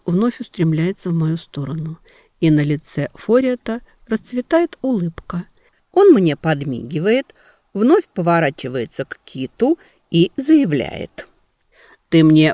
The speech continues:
подарок на свадьбу так и не сделал. Значит, я имею право его потребовать, верно? Вот я и требую твоего согласия занять должность императора". "Ну, знаешь ли",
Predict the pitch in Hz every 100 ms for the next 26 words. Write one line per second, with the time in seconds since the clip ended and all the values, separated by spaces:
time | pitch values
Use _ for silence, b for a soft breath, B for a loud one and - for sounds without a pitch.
0 | - 160 202 285 - 151 - 170 165 127
1 | 117 165 127 _ _ 156 151 269 320 190
2 | - 127 123 156 - b b b - 156
3 | 156 - 185 - - 170 170 160 156 151
4 | 147 160 131 135 190 180 143 - 226 381
5 | 165 - - - - _ _ - 220 403
6 | 381 165 _ _ - 160 147 151 156 156
7 | 262 - 339 160 151 165 160 160 156 139
8 | - 135 123 165 269 302 165 156 143 147
9 | 196 - 165 131 123 160 - 196 170 175
10 | 135 113 - 117 202 _ _ _ _ B
11 | B B B B 175 170 160 160 - 180
12 | 202 170 147 143 143 - 156 147